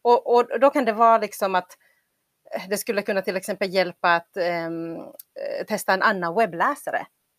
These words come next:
Byt webbläsare. "Vad, vad använder du för webbläsare nu? Det kanske inte funkar i den webbläsaren."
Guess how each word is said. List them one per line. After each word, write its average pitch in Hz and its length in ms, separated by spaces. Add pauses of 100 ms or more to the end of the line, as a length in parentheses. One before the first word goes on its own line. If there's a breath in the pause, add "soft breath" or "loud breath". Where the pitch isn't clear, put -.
(280)
Byt 240 200
webbläsare. 214 720 (640)
"Vad, 233 180
vad 240 120
använder 233 400
du 214 120
för 220 140
webbläsare 208 760
nu? 262 240
Det 170 80
kanske 208 260
inte 208 180
funkar 240 500
i 214 80
den 196 280
webbläsaren." 233 500